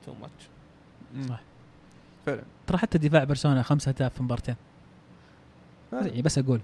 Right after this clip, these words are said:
Speaker 1: لا، بس، آه،
Speaker 3: <laughs>
Speaker 1: س-، سيتي الأسبوع، يعني
Speaker 2: سيتي
Speaker 1: الموسم
Speaker 2: تعادل
Speaker 1: هذا
Speaker 2: وخسارة، على الأقل
Speaker 1: إيه،
Speaker 2: برشلونة فازوا
Speaker 1: فجأة.
Speaker 2: اثنين واحد، بين خسارة وأربعة ثلاثة.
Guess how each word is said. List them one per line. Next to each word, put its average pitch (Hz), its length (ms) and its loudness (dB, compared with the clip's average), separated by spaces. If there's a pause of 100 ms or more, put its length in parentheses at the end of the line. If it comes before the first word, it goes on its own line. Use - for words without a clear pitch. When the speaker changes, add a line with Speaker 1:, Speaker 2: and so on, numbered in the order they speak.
(140)
Speaker 1:
لا، 120 120 -4
بس، 147 380 0
آه، 147 880 0
Speaker 3:
<laughs> - 0 -
Speaker 1:
س-، - 200 -8
سيتي 196 680 -6
الأسبوع، 170 500 -14 (160)
يعني 131 460 -8 (140)
Speaker 2:
سيتي 143 100 0
Speaker 1:
الموسم 180 200 2
Speaker 2:
تعادل 196 240 12
Speaker 1:
هذا 190 60 10
Speaker 2:
وخسارة، 175 420 6
على 131 120 4
الأقل 147 160 2
Speaker 1:
إيه، 151 60 4
Speaker 2:
برشلونة 156 280 4
فازوا 147 320 6
Speaker 1:
فجأة. 135 80 -4
Speaker 2:
اثنين 160 140 2
واحد، 170 320 2
بين 147 180 0
خسارة 143 240 -2
وأربعة 139 260 -4
ثلاثة. - 260 -8